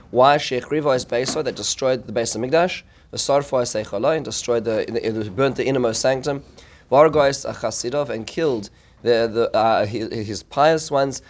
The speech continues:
V'avda es Tuvoi, and, and destroyed all the goodness, V'adayin hu hi kayemes. And this, this empire still exists. "V'ani shamati alecha she'ata yoshev oisek b'Torah, u'makil kelos barabim,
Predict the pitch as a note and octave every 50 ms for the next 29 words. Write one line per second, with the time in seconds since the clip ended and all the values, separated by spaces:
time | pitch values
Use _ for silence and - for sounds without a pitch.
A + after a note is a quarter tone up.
0 | - - - - B2 B2 C#3 D#3+ D#3+ C#3 D3+ C3+ A#2+ A#2+ A#2+ - - - - A2
1 | A2 C#3 D3 C#3 C3+ B2+ C#3 _ _ _ _ - _ - - - B2 B2 A#2+ A#2
2 | G2+ G2+ - A2+ A#2 A#2 A2+ A2 G2 F2 - - - - A#2+ - - - - D#3+
3 | D#3+ D3+ C#3+ C3+ C3 A#2+ A2 G#2 C3+ D3 C3+ C3+ C3 B2+ - - _ _ _ _
4 | - A2 A2+ A2+ A2 C#3 C#3 C3+ C3+ C#3 C3 C3 - - - _ - - C3 C3
5 | C3 B2+ - - - - A#2 B2 C3 B2 - - B2 B2 B2 A2+ F2+ D2+ - -
6 | - G#2+ A#2+ A#2 - - - A2+ B2+ B2+ A#2+ B2+ B2+ - - - - D3+ E3 D#3+
7 | F3 D#3 B2 A#2+ B2 - - - B2+ A2+ F#2+ G2 G2+ A#2+ D3 C#3 - - - -
8 | - - - - - - - - A2+ B2+ D3+ - - - D3 D3 D3+ F3 E3+ F3
9 | E3 E3 F3+ F3 E3 D3+ C#3+ - C3 C#3+ D3+ - C3+ C3+ D3 E3 F3 - D3+ B2
10 | C3 C3 D#3 D3+ - C#3+ C#3 - C#3+ C3 C3 - D#3+ D3+ A#2 G2+ A2+ B2+ B2+ D3
11 | - - D3 C#3 - - D3+ C#3 C#3 C#3 - - A#2+ B2 C3+ D3+ C3+ G#2 F2+